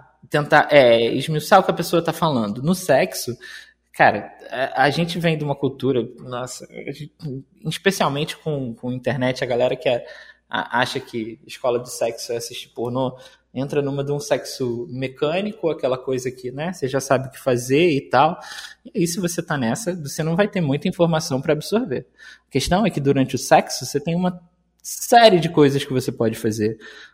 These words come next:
Um mo-, e aí, homens que acham que sexo é só penetração, pelo amor de Deus, vai estudar.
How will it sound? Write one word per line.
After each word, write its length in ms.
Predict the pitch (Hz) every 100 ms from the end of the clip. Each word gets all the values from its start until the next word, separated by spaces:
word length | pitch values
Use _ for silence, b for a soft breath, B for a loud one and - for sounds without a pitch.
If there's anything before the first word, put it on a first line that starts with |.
| _
Um 160 | 480 196
mo-, 140 | 156 139
e 120 | 160
aí, 200 | 165 170
homens 800 | 127 151 123 117 110 - - -
que 200 | - 127 127
acham 280 | 120 131
que 160 | 120 123
sexo 540 | - 123 120 - 135
é 80 | 120 120 117
só 200 | - -
penetração, 720 | - 143 131 131 120 - 110
pelo 220 | - 135 160
amor 180 | 180
de 120 | 180 156
Deus, 220 | 123 120
vai 140 | 139
estudar. 400 | - 160 123 98